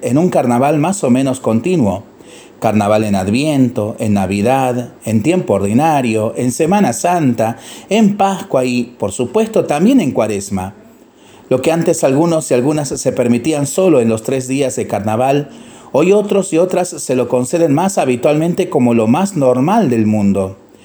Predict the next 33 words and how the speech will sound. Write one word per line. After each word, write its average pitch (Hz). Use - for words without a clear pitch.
Claro, 135
es 139
lo 131
que 123
se 120
lleva 127
ahora, 123
lo 107
que 110
todos 214
hacen. 98
Van, 220
o -
mejor 135
dicho, 143
se 123
dejan 170
ir 240
con 120
la 104
corriente. 98
Sí, 113
realmente 156
parecen 160
de 113
carnaval 113
las 139
pintas 196
que 131
ahora 135
lucen 196
algunos 135
jóvenes. 101